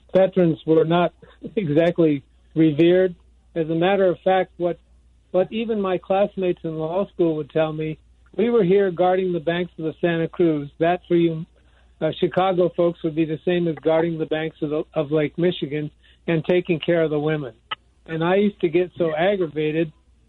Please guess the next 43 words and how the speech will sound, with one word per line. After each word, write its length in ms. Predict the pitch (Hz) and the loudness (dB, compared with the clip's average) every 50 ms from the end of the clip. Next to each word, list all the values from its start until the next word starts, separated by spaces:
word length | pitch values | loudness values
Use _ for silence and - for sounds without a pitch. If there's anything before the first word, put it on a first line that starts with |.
| - - | -16 -8
that 160 | 139 160 156 | -6 -4 -2
I 180 | 160 160 160 160 | 0 0 0 0
would 360 | 151 156 160 156 143 151 151 | 0 -2 -4 -4 -6 -8 -4
get 160 | 139 175 175 | 0 0 2
into 240 | 180 175 165 - 180 | 2 0 0 -2 -2
arguments. 580 | 160 160 175 190 190 160 160 156 151 156 160 - - | 0 2 2 2 0 -2 -4 -8 -14 -16 -14 -8 -6
I 100 | 165 165 - - | -6 -6 -2 -2
finally 320 | 214 220 240 233 214 185 | 0 0 0 0 0 -2
gave 400 | 147 135 170 180 190 185 160 151 | 0 0 2 2 2 2 2 0
up 220 | 165 170 165 - _ _ | 0 0 -2 -4 _ _
and 160 | - 156 151 139 | -16 -14 -14 -10
just 240 | 135 160 165 - _ _ | -8 -8 -8 -8 _ _
decided 640 | 151 135 - - 165 151 160 160 151 147 156 135 - - _ _ _ _ _ _ _ _ | -14 -12 -4 -2 0 0 0 0 -2 -4 -4 -6 -8 -14 _ _ _ _ _ _ _ _
that 120 | 147 160 | -2 0
I 140 | 156 165 170 | 0 2 2
would 160 | 170 175 170 | 2 0 0
just 180 | 147 170 165 - - | 0 -2 -4 -2 -2
tell 180 | 175 165 160 | 0 0 0
people 380 | - - 170 160 - - 160 156 | 0 0 -2 -2 0 0 0 0
I 80 | 156 156 | 0 0
was 160 | 156 151 131 | -2 -2 -4
on 220 | 160 156 156 151 151 | -4 -4 -4 -6 -10
a 80 | 147 | -8
vacation 640 | 135 147 147 - - 160 156 160 156 - - 143 143 | -6 -6 -6 -4 -2 -2 -2 -2 -2 -6 -10 -12 -10
in 140 | 143 139 127 - | -12 -12 -6 -2
Southeast 500 | 160 151 151 147 - 151 143 123 - - | 0 0 0 0 -2 -4 -6 -4 -4 -2
Asia. 440 | 156 147 147 143 120 127 120 113 - _ _ _ - - _ _ _ _ _ _ _ _ _ _ | 0 0 0 0 -2 -4 -6 -6 -8 _ _ _ -20 -20 _ _ _ _ _ _ _ _ _ _
Uh, 280 | 165 160 156 151 151 143 151 - _ - | -2 0 0 0 -2 -4 -6 -12 _ -10
what, 300 | - 156 180 202 214 - _ - 392 311 | -4 0 0 0 0 -4 _ -18 -6 -2
what 280 | 185 185 180 180 _ - | 0 0 0 -2 _ -8
prompted 440 | - 214 240 269 262 - 247 214 180 | -4 -4 -2 -2 -2 -4 -6 -4 -2
me 140 | 190 196 180 | -2 0 0
to, 160 | 180 175 180 - | 0 -2 0 0
that's 280 | 196 214 247 240 - - | 0 0 0 -2 -4 -2
what 220 | 254 208 196 - | -2 -2 -2 -4
prompted 400 | - 180 185 190 180 - 185 165 | -4 -4 -4 -4 -4 -4 -4 -4
me 140 | 170 170 156 | -4 -4 -6
to 80 | 151 - - | -6 -10 -6
start 260 | - 170 165 165 165 - | -2 0 0 0 0 -4
the 100 | 165 - | -6 -6
program. 600 | - - 165 160 165 147 151 139 127 120 131 - _ _ _ _ _ _ _ _ - | -4 -2 -2 -2 -2 -2 -6 -10 -10 -12 -18 -20 _ _ _ _ _ _ _ _ -4
In, 260 | 175 170 165 156 170 | -4 -2 -2 -2 -2
uh, 360 | 175 170 170 160 160 156 147 | -2 0 2 2 2 0 -2